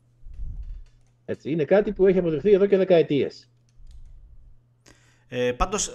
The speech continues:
Speaker 2: όπως είπα και προηγουμένως, είναι συγκλονιστικό το ότι είσαι ίσως ο μοναδικός στον πλανήτη που ουσιαστικά μας έχει αποδείξει μέσα από την εκπληκτική σου, την καταπληκτική σου έρευνα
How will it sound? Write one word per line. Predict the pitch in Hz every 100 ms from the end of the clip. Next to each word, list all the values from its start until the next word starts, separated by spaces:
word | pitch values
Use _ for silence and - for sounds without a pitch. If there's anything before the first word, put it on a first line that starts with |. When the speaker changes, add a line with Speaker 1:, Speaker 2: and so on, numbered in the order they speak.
| 156 165
Speaker 2:
όπως | 254 185
είπα | 214 180
και | 170
προηγουμένως, | 165 160 180 175
είναι | 185
συγκλονιστικό | 180 160 156 151 - 135 175
το | 165
ότι | 170
είσαι | 175 180
ίσως | 180 180
ο |
μοναδικός | 175 151 135 175
στον | 175
πλανήτη | 147 139 127 123 139 151 - _ _ _ _
που | 147
ουσιαστικά | 139 156 139 - 165
μας | 180 165
έχει | 175 185
αποδείξει | 180 156 175 170
μέσα | 170 185
από | 190
την | 151 147
εκπληκτική | - 123 127 120 175
σου, | 147 117 - _
την | - 127
καταπληκτική | 139 131 131 127 - 123 170
σου | 156
έρευνα | 165 165 156 113